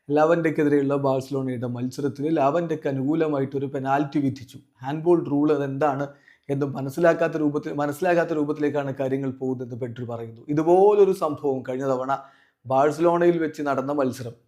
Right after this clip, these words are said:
ബാഴ്സ വേഴ്സസ് റയൽ മത്സരം, ഷുവാമനിയുടെ കയ്യിൽ ബോൾ കൊണ്ടു. അന്ന് റഫറി അത് പെനാൽറ്റി അല്ല എന്ന് പറഞ്ഞു.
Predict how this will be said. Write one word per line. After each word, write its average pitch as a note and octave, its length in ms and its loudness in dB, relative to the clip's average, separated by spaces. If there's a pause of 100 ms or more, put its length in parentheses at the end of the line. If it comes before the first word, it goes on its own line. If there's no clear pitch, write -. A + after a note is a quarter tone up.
ബാഴ്സ B2+ 260 -4
വേഴ്സസ് B2 520 -6
റയൽ C3 200 -2
മത്സരം, B2 380 -8
ഷുവാമനിയുടെ C#3+ 800 0
കയ്യിൽ C3+ 240 -4
ബോൾ D3 240 4
കൊണ്ടു. F3+ 380 6 (640)
അന്ന് A#3 320 10
റഫറി G3+ 260 4
അത് F3+ 160 6
പെനാൽറ്റി F3 460 4
അല്ല D#3 280 4
എന്ന് C#3 200 0
പറഞ്ഞു. A#2 300 -8